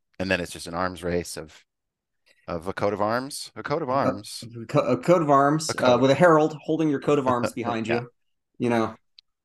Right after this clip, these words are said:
Speaker 2: And
Speaker 1: Yes,
Speaker 2: then, like,
Speaker 1: sir.
Speaker 2: who has the fancier, uh, herald? It, you know, it, it just goes there.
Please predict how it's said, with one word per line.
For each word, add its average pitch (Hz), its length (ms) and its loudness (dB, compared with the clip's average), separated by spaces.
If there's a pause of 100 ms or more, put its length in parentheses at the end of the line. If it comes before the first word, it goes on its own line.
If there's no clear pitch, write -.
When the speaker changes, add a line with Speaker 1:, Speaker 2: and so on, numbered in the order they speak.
(800)
Speaker 2:
And - 180 0
Speaker 1:
Yes, 160 100 6
Speaker 2:
then, 143 100 6
like, 135 180 4
Speaker 1:
sir. - 60 -4
Speaker 2:
who 156 100 6
has 135 140 6
the 139 60 -2
fancier, 135 760 2
uh, 113 220 -2
herald? 117 400 -2
It, 101 300 -6
you 113 80 -2
know, 101 220 0
it, 104 120 -8
it 110 240 -2
just 127 220 -2
goes 120 200 2
there. 104 380 0